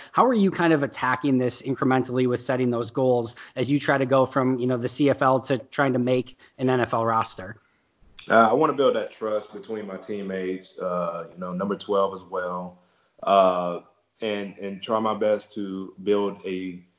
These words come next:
Speaker 2: family vibe. Uh, the championship team that I was on with the Calgary, uh, Stampeders my, uh, second year, that was the closest bond I've ever been with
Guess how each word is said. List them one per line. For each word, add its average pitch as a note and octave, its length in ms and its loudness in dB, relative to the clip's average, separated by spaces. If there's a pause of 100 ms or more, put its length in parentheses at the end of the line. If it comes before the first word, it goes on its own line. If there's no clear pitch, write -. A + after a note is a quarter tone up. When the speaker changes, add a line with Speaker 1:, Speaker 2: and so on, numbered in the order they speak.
(160)
Speaker 2:
family G#2 500 0
vibe. F2+ 420 -2 (380)
Uh, G2 360 0
the F#2 140 -10
championship C3+ 680 -4
team G#2 540 -8 (280)
that - 160 0
I G2+ 100 4
was G2+ 200 -2
on G2 420 -6
with F#2 100 -12
the F#2 60 -12
Calgary, F#2+ 460 -8
uh, F2+ 180 -4
Stampeders F#2 580 -10
my, F2+ 200 -4
uh, F2 360 -8
second G2+ 460 -2
year, G#2+ 400 2 (420)
that A#2 260 6
was A#2 200 -2
the G#2 140 -8
closest G#2 580 -6
bond G2 340 -4
I've F2+ 240 -6
ever F#2 260 -10
been F2 300 -8
with E2 200 -8